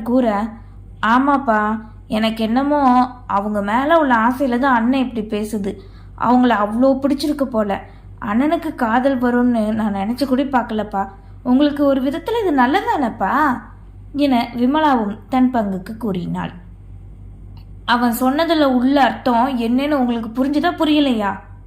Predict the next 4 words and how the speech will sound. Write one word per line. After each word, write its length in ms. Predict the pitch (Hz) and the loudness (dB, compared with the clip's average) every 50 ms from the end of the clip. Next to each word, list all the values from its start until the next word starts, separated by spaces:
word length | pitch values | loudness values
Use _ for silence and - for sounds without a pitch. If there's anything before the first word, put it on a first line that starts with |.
| - - - - - - - - - - - - - - | -20 -20 -20 -20 -20 -20 -20 -20 -20 -20 -20 -16 -10 -6
"என்னங்க 360 | 226 233 226 262 330 381 415 359 | -4 -2 -2 -2 -2 -4 -6 -4
சொல்றீங்க?" 480 | - 262 247 233 208 202 196 190 196 202 208 233 285 392 - - - - - - - - - - - - - - - - - - - - - - - - - | -2 -2 -2 -2 -2 -2 -2 -2 -2 0 0 0 0 -2 -4 -10 -16 -20 -20 -20 -20 -20 -20 -20 -20 -20 -20 -20 -18 -18 -20 -20 -20 -20 -20 -20 -20 -6 0
அவன் 360 | 220 247 247 254 254 254 277 285 | 0 2 4 4 4 4 2 0
இவ்வளோ 320 | 269 240 226 240 254 302 | 0 -2 -2 -2 0 2